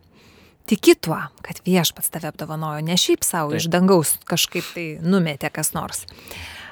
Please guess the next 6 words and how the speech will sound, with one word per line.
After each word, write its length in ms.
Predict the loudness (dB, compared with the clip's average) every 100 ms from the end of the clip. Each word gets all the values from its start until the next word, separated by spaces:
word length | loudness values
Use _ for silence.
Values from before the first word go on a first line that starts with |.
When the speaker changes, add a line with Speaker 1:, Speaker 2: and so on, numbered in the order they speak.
| -20 _ _ _
Speaker 1:
Kokia 320 | -8 -2 0
buvo 260 | 0 0 0
tavo 300 | 2 4 4
tikėjimo 560 | 2 0 2 4 4
kelionė, 540 | 2 2 4 2 0 -4
kada 400 | -2 2 6